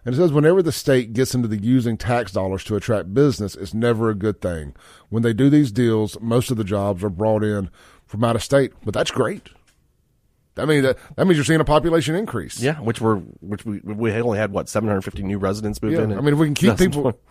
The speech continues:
Speaker 2: thousand twenty.
Speaker 1: I, I, I think jobs like this will, in fact, help keep people here,
Speaker 2: Mm-hmm.
Speaker 1: especially when you have a school that specializes in engineers
Speaker 2: Yeah.
Speaker 1: in the state. I, I think it only helps keep them. They can actually go to work somewhere other than M dot.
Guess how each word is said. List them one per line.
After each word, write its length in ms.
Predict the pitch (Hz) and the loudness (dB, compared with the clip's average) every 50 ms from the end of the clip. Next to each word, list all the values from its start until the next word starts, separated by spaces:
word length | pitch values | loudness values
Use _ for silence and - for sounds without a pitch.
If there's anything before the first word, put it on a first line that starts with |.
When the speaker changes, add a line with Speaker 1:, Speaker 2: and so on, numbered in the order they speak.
| - - | -10 0
Speaker 2:
thousand 180 | 139 175 196 156 | 2 4 4 4
twenty. 60 | - | 2
Speaker 1:
I, 80 | 151 165 | 2 0
I, 200 | 165 - 131 151 | 0 0 0 -2
I 20 | |
think 220 | - - 170 156 120 | 0 0 -2 -2 0
jobs 260 | 135 135 127 127 113 | 2 2 2 2 2
like 140 | 127 120 110 | -2 -2 -2
this 140 | 120 113 87 | -4 -6 -4
will, 220 | 104 123 127 123 | -2 -2 0 0
in 80 | 117 - | -2 -2
fact, 240 | - 113 107 - | -2 -4 -4 -2
help 180 | 120 123 110 - | -4 -4 -4 -4
keep 220 | - 127 117 - | -4 -6 -4 -2
people 240 | 139 123 117 120 120 | -2 -4 -2 -2 0
here, 240 | 113 131 127 117 - - - _ _ _ - | 0 2 0 0 -2 -6 -14 _ _ _ -6
Speaker 2:
Mm-hmm. 140 | - 113 | -2 -2
Speaker 1:
especially 360 | 117 113 123 135 127 - 127 117 | 0 2 4 2 2 2 0 -2
when 100 | 117 120 | -2 0
you 180 | 117 113 101 110 | 0 0 0 0
have 100 | 123 110 | 0 -2
a 100 | 98 92 - - - - _ _ _ | -4 -6 -10 -16 -20 -20 _ _ _
school 360 | - - - 156 147 135 123 | -12 -4 0 2 2 2 2
that 60 | 101 98 | 0 -2
specializes 640 | - - 139 - - 120 120 117 117 110 107 107 | -2 0 0 0 0 0 0 0 0 -2 -2 -4
in 100 | 120 110 | -6 -2
engineers 680 | 110 151 156 131 127 131 135 123 107 98 98 - - - - - - | 0 0 2 2 2 2 2 0 0 -2 -4 -8 -12 -16 -16 -10 -6
Speaker 2:
Yeah. 220 | 107 143 185 165 - | -4 -2 -2 -2 -2
Speaker 1:
in 140 | - 147 143 | -2 -4 -2
the 80 | 123 | -2
state. 360 | - - 147 135 147 127 - - - - - - - - | 0 2 2 2 2 2 -2 -6 -16 -20 -20 -20 -16 -8
I, 200 | - 117 127 131 | -6 -4 -4 -2
I 20 | |
think 280 | - - 170 151 139 - - | -2 0 0 -2 -2 -2 -2
it 80 | 151 | 0
only 220 | 151 143 131 107 98 | 2 2 0 0 -2
helps 280 | 120 143 131 - - | -2 -2 -2 -2 -4
keep 220 | - - 190 196 - | -6 -4 -4 -4 -2
them. 160 | 131 123 120 | -2 -2 0
They 100 | 123 127 | 0 0
can 120 | 131 131 | 2 2
actually 180 | 135 127 - 123 | 0 0 0 0
go 80 | 120 127 | 0 0
to 80 | 123 | 0
work 180 | 113 123 127 - | 0 -2 -2 -2
somewhere 280 | - 139 131 127 127 | -2 -2 0 0 0
other 180 | 117 120 127 123 | 2 2 0 0
than 140 | 104 113 117 | -2 -2 -2
M 160 | 127 156 147 | 0 0 0
dot. 340 | - 78 65 64 - - | -2 -4 -8 -12 -14 -16